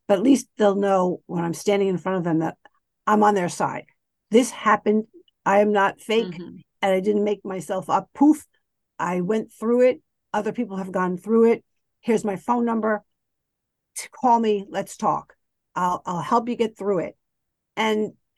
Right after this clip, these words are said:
Speaker 1: it's also something for, for employees and teams and leaders.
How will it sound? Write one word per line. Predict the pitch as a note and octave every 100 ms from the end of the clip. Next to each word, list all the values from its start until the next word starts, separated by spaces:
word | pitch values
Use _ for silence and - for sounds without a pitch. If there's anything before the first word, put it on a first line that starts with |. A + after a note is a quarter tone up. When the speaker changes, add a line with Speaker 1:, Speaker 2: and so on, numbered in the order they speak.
| _ _ _
Speaker 1:
it's | B3 C4+
also | C#4 D4+ G4 C#4+
something | D#4 C#4+ D4+
for, | C4 A#3+ A3 -
for | A3+ A3 - -
employees | A#3 A3 A#3+ B3 C4+ B3+ F3+
and | G3 G3 - _ _ _
teams | - D4+ D4+ G#3 F3 -
and | F#3+ G3+ G3 G3 G#3
leaders. | C4+ C4 D#3+ D3+